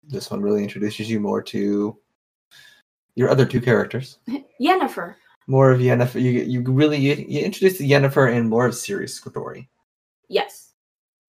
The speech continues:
Speaker 2: And, uh, but it, it wasn't even that. I feel like this, it wasn't as, like, jumpy as the first episode, because that was my biggest complaint with the first episode, was that it was jumping back and forth between these three things, like, way too quickly.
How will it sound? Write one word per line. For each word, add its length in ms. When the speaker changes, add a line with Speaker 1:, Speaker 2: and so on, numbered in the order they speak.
Speaker 2:
And, 240
uh, 140
but 280
it, 180
it 140
wasn't 300
even 160
that. 300
I 80
feel 280
like 300
this, 360
it 80
wasn't 380
as, 240
like, 260
jumpy 360
as 120
the 80
first 220
episode, 340
because 180
that 160
was 80
my 120
biggest 280
complaint 360
with 100
the 40
first 260
episode, 420
was 100
that 160
it 80
was 140
jumping 340
back 240
and 140
forth 320
between 400
these 260
three 280
things, 380
like, 220
way 180
too 200
quickly. 380